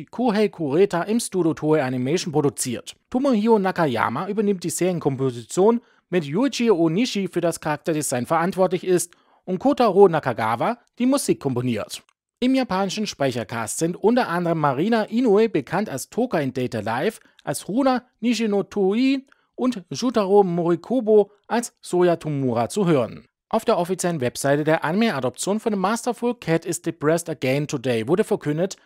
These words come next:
dass diese ab Juli im japanischen Fernsehen ausgestrahlt wird.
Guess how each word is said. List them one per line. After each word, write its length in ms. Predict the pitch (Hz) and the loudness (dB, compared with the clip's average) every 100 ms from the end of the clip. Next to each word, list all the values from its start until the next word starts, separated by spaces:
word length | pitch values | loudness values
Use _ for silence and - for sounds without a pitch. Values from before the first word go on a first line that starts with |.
| - | -8
dass 200 | 151 - | -6 -4
diese 260 | 220 190 | -4 -2
ab 120 | 117 | -4
Juli 340 | 123 185 269 262 | -2 0 2 0
im 100 | 226 | -2
japanischen 480 | 202 165 156 - 160 | -2 -2 -2 -4 -6
Fernsehen 400 | 127 123 190 220 | -4 -2 -2 -2
ausgestrahlt 680 | 139 139 - - 117 113 | 0 0 -2 -6 -4 -4
wird. 300 | 110 95 - | -4 -10 -12